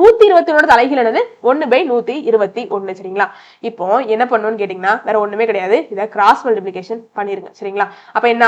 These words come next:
ஆகும்? நூத்தி இருபத்தி ஒண்ணு இஸ்டு ஒன்பதுன்னு ஆகும். இதுதான் தலைகீழ் விகிதம். ஆப்ஷன் டி தான் சரியான விடை, சரிங்களா? அப்போ ஒ-, ஒன்பது இஸ்டு நூத்தி இருபத்தொன்னோட தலைகீழ் விகிதம் என்னது?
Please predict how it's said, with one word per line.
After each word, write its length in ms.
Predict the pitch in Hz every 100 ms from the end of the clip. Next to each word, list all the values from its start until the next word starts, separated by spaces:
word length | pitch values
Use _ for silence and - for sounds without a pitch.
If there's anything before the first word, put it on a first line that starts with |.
| 226
ஆகும்? 260 | 226 240 202
நூத்தி 300 | 240 262 269 220
இருபத்தி 340 | 220 220 220 214
ஒண்ணு 220 | 208 220 392 - 214
இஸ்டு 260 | 220 - 220 226
ஒன்பதுன்னு 480 | 208 208 208 208 233 185
ஆகும். 260 | 175 208 349 - _ - 254
இதுதான் 380 | 247 202 403 302
தலைகீழ் 440 | 196 214 233 240 202
விகிதம். 380 | 180 180 220 277 - 202 247
ஆப்ஷன் 340 | 269 - 320 381 - 202 220
டி 100 | 339 359 233
தான் 180 | 269 320
சரியான 280 | 226 208 185
விடை, 120 | 156 -
சரிங்களா? 280 | 185 196 190 - _ 202
அப்போ 180 | - 202 254 - - 240
ஒ-, 120 | 240 247
ஒன்பது 340 | 247 302 294 294
இஸ்டு 200 | 294 277
நூத்தி 180 | 277 277
இருபத்தொன்னோட 360 | 247 247 254 254
தலைகீழ் 300 | 233 277 269
விகிதம் 260 | 240 254 240
என்னது? 180 | 277